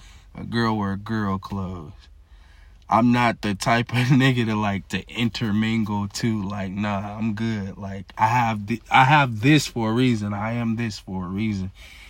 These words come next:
And I mean, if that's y'all, y'all could do that. But just know your boy ain't doing none of that shit. Nah.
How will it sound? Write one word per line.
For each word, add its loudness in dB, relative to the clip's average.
And 0
I 4
mean, 2
if -2
that's 4
y'all, 4
y'all 2
could -6
do 0
that. 0
But 2
just 0
know 2
your 0
boy 2
ain't 0
doing 0
none 4
of 4
that 4
shit. -2
Nah. 4